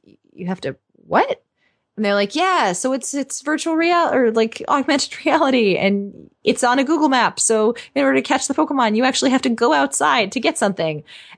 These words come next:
And instantly my head, like, turns away from the computer, and I'm like, "Really? Tell me more. <laughs> What, what is this? What is this crazy thing? You say it, it, it helped, it, I'm moving. I get to go outside of my house." Uh, and I literally, I booted it up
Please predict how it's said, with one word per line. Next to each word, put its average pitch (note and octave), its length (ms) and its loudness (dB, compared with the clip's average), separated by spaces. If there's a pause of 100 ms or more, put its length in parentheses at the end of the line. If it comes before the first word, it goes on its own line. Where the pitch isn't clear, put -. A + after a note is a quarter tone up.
(160)
And A3 220 2
instantly B3+ 420 0
my F#3+ 160 2
head, G3 320 0
like, E3 240 -2
turns G#3 320 -2
away G3 140 2
from G3+ 100 -6
the F3+ 60 -4
computer, F#3 360 0
and F3 140 2
I'm F#3 120 2
like, F3 200 0 (560)
"Really? A4+ 380 2
Tell F#4+ 180 0
me A4+ 140 2
more. F#4 260 2
<laughs> - 560 -2
What, D4 180 0 (200)
what C4 160 0
is G#4+ 140 0
this? A#4 280 -2 (200)
What G3 100 -4
is F4+ 100 -2
this A4+ 140 -8
crazy G#4+ 320 0
thing? B4 240 2
You D#4+ 80 2
say - 160 -2
it, - 100 -6
it, G#3+ 160 -2
it A3 100 -4
helped, A3+ 220 -2
it, - 300 0
I'm F3+ 180 4
moving. G#4 340 2 (140)
I G#3 140 0
get A#3+ 140 0
to A#3 60 0
go G#3 200 0
outside E4 420 0
of F#4+ 140 -4
my G4+ 100 2
house." A4 400 0 (480)
Uh, E3+ 380 2 (100)
and G3+ 400 2
I F#3+ 460 2
literally, A3 400 -2
I F3 100 2
booted G3 380 0
it B3 160 2
up - 180 2